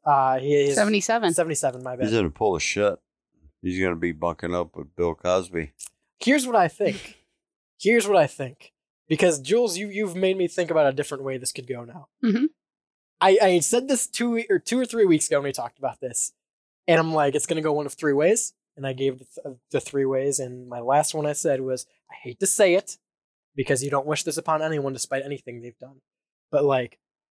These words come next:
Speaker 1: I could see this being Vince McMahon knowing that he's at the end of his life, not doing so well medically,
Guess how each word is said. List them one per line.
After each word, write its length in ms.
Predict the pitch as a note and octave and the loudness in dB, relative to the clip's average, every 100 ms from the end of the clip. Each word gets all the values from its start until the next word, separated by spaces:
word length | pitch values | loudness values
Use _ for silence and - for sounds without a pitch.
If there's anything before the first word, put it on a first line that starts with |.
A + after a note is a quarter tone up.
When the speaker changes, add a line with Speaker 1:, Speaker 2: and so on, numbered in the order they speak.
| _ | _
Speaker 1:
I 220 | - D3+ E3+ | 2 4 4
could 220 | G3+ G3 | 2 2
see 360 | - D#3 D#3 | 0 0 -2
this 300 | D3 D3 C3+ C#3+ | 0 0 0 -4
being 520 | C#3+ C#3 C3+ C3+ C3 | -4 -2 -2 -4 -6
Vince 260 | C#3 C#3+ - | -4 -4 -2
McMahon 600 | D#3+ - C3+ C3+ C3+ C3 _ - | -2 -2 -4 -4 -8 -16 _ -10
knowing 460 | C#3+ C#3 C#3 D3 C#3+ | 0 2 4 2 0
that 120 | C#3+ | -2
he's 220 | D3+ C3+ | -2 0
at 160 | C#3 C3 | 0 -2
the 120 | C#3 | -6
end 200 | C#3 C3+ | -6 -4
of 80 | C#3 | -4
his 120 | C3 | -4
life, 420 | C#3+ C3+ C#3 - _ _ _ _ | 0 2 2 -4 _ _ _ _
not 240 | C#3+ C3+ | -2 0
doing 220 | D3 D3+ D3 | 2 0 0
so 240 | - C#3+ | 0 2
well 320 | C#3+ C#3+ C#3+ | 4 2 2
medically, 640 | D#3 D#3 C#3 - C3+ C3 | 2 2 2 -2 -4 -4